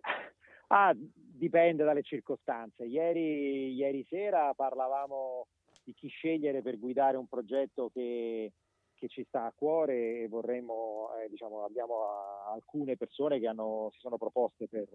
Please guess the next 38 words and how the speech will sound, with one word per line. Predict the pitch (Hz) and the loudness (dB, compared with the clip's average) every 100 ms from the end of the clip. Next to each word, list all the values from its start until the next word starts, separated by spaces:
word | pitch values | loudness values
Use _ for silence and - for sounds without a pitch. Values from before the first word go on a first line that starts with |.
| 98 98 | -6 -6
per | - 104 | -8 -8
guidarlo. | 107 101 - - _ _ _ _ _ _ | -6 -6 -8 -14 _ _ _ _ _ _
Eh, | - 123 117 110 110 107 104 113 - | 0 2 2 2 2 0 -2 -8 -8
stamattina | - 139 139 - 175 165 | -4 -4 -4 6 8 10
parlavo | 147 135 156 160 | 10 10 8 6
di | 131 | 4
come | 139 131 | 0 0
ridurremmo | 120 120 127 131 131 127 | 0 0 0 2 0 0
i | 123 | 2
dati | 131 143 139 123 117 - _ | 4 4 2 -2 -4 -8 _
del, | 135 117 113 110 | -4 0 0 -2
del | 117 | -2
nuovo | 127 123 | 0 0
telescopio | 120 117 - 120 113 | -2 -4 -2 -4 -4
spaziale | - - 139 135 123 107 | -8 -6 2 4 2 -2
James | 117 110 - | -8 -10 -2
Webb | 135 123 113 | 0 0 -4
che | 107 107 | -6 -4
la, | 107 101 101 98 95 | -4 -6 -8 -10 -10
che | 107 | -2
verrà | 107 117 | 2 4
lanciato, | 117 107 - 117 110 | 4 2 2 0 0
speriamo, | - 107 113 113 | -10 -4 -2 -2
il | 104 | -4
diciotto | 107 117 104 107 | -4 -2 -2 -4
di | 98 | -6
dicembre, | 95 - 104 87 - - _ - - _ | -8 -2 -2 -2 -18 -20 _ -20 -20 _
e | 131 117 113 | 4 4 6
stiamo | 135 120 | 4 4
preparando | 104 123 127 120 135 117 | 6 8 8 8 4 2
tutte | 120 120 | 0 0
le | 107 | -4
procedure | - 120 113 131 95 | -4 -4 4 6 6
per | 110 | 4
un, | 110 110 104 | 0 -4 -4
analizzare | 104 107 113 101 123 113 110 | -4 -4 -6 -2 2 2 0
i | 107 | -6
dati. | 98 87 _ | -10 -12 _